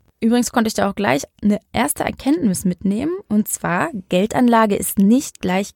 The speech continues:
Geld ansparen oder Altersvorsorge. Und hast du kein Geldpolster auf dem Konto oder einen gefüllten Sparstrumpf unterm Bett versteckt, wirst du definitiv nicht zum Thema Geld anlegen beraten.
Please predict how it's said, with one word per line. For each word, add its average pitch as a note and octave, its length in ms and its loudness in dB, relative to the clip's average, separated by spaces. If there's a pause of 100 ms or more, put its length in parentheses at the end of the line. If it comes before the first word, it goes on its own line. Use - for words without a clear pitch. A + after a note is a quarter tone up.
Geld F#3 320 -2
ansparen A#3+ 540 0
oder G#3 240 0
Altersvorsorge. - 920 -4 (1040)
Und A3 100 4
hast A#3 140 2
du - 40 -12
kein F3+ 220 -2
Geldpolster F3+ 680 0
auf - 60 -4
dem C4+ 160 -4
Konto D#4+ 500 -2 (240)
oder F#3+ 180 2
einen F3+ 120 2
gefüllten F3+ 400 -4
Sparstrumpf - 720 -4
unterm C#3 300 0
Bett - 180 0
versteckt, - 540 -6
wirst G#3+ 180 -4
du G3 60 -2
definitiv A#3 760 -2
nicht G#3 400 2
zum A3 200 0
Thema F#3+ 280 0
Geld F#3 360 2
anlegen F3 360 0
beraten. - 540 -6